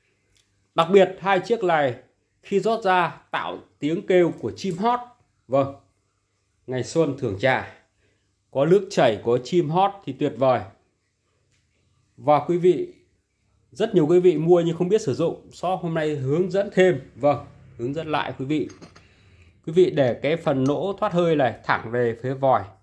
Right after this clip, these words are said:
sau đó dốc ngược nước lên. Quý vị rót nước nó đầy lên một chút. Vâng,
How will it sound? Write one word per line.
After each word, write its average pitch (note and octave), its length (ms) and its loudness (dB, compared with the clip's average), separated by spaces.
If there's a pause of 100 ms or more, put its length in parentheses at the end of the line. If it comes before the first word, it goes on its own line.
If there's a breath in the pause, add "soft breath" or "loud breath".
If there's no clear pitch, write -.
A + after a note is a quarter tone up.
(460)
sau C#3+ 160 -6
đó C#3+ 160 -2
dốc A3+ 300 -2
ngược D3 340 -2 (1000)
nước F3+ 320 2
lên. D#3+ 340 2 (1200)
Quý D#3+ 180 0
vị D#3+ 200 0
rót E3+ 160 2
nước G3+ 260 2 (200)
nó D#3+ 240 -2
đầy C#3 200 4
lên D3 200 2
một C3+ 120 2
chút. G3+ 200 0 (1600)
Vâng, A#2+ 200 0